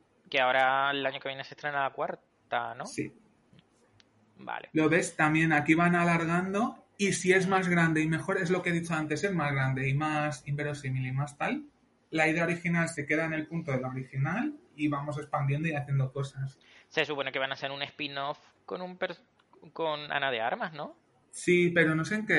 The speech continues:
Speaker 2: en qué está eso, la verdad.
Speaker 1: Sí, porque no, no la han mencionado y ella también se supone que va a ser un spin-off de, de la peli esta que sacó ahora de
Speaker 2: Va a estar,
Speaker 1: Greyman.
Speaker 2: va a estar
Speaker 1: Necesario.
Speaker 2: ocupada, va a estar ocupada los próximos meses haciendo campañita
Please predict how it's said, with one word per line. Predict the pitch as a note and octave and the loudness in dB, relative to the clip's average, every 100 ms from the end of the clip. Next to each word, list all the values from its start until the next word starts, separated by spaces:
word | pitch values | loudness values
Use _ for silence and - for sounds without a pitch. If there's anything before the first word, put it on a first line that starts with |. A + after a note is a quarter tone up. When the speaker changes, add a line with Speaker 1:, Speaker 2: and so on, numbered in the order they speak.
| C3+ | 2
Speaker 2:
en | D3 D3 | 0 -2
qué | D3 | -4
está | C#3+ C#3 C3+ | -2 0 0
eso, | C#3+ D#3+ C#3 | 0 -4 -2
la | C#3 | 0
verdad. | C3+ C3 C#3 | 0 0 -2
Speaker 1:
Sí, | D#3+ | -4
porque | C#3+ C3 | -4 -6
no, | B2+ B2+ B2+ B2+ C3 C3+ | -4 -4 -4 -4 -6 -8
no | C3 C3 B2+ | -10 -10 -8
la | |
han | C3+ | -8
mencionado | C3+ C3 C3+ C3 C#3 D3 | -10 -8 -6 -4 -4 -4
y | B2 | -4
ella | B2 B2+ | -4 -4
también | B2+ B2+ B2 | -4 -6 -12
se | C3+ | -12
supone | B2+ B2+ B2 | -10 -10 -6
que | B2 | -4
va | A#2+ | -4
a | |
ser | - B2 | -2 -4
un | A#2+ B2 A#2+ A#2+ | -4 -8 -10 -12
spin-off | - B2+ A#2+ A#2 A#2+ | -12 -12 -10 -10 -4
de, | B2 A#2 A#2+ A#2+ A#2 A#2 _ - - - - - _ _ | -2 0 -2 -4 -4 -6 _ -20 -20 -20 -20 -20 _ _
de | C3 B2 | -6 -2
la | A#2 | -2
peli | A#2 A#2+ A#2+ | -2 -4 -4
esta | - B2+ | -6 -6
que | A#2+ | -4
sacó | A#2 A#2+ A#2+ | -6 -2 0
ahora | A#2+ A#2+ A#2+ A#2 A#2+ A#2 A#2 | 0 0 0 -2 -2 -6 -4
de | A#2+ A#2+ | -4 2
Speaker 2:
Va | E3 | 2
a | |
estar, | E3 F#3 | 6 4
Speaker 1:
Greyman. | F3 - - _ _ - D#3+ | 4 0 -18 _ _ -6 2
Speaker 2:
va | E3 | 2
a | |
estar | E3+ F3+ | 4 4
Speaker 1:
Necesario. | F3 D#3+ | 4 2
Speaker 2:
ocupada, | D3 D3+ D3 C#3+ | 2 4 6 6
va | D3 | 4
a | |
estar | C#3 E3 | 2 -2
ocupada | D#3+ D3 D#3 D#3 | -2 0 0 0
los | D3+ | 0
próximos | D3 D3+ D3 | 0 0 0
meses | C#3+ C#3+ D3+ | 2 0 0
haciendo | C#3+ C#3+ C#3+ | -2 0 -2
campañita | C#3 C3+ C3 C3+ C3+ F#3+ C#4 | 0 0 4 4 4 0 -4